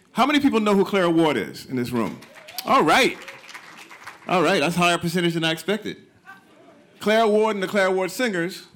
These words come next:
shorthand, were the supremes of the gospel world of the fifties. Glamour,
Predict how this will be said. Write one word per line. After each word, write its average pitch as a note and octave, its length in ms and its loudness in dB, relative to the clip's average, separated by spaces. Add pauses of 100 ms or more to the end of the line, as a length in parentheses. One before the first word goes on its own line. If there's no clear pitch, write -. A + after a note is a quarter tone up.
(540)
shorthand, G3 800 -2
were E3 160 0
the D#3+ 200 0
supremes F3+ 540 -2
of D3+ 100 -2
the C#3 80 -4
gospel C#3+ 380 -4
world C3 180 0
of A2+ 60 -4
the A#2+ 80 -10
fifties. - 520 -10 (680)
Glamour, F#3+ 560 0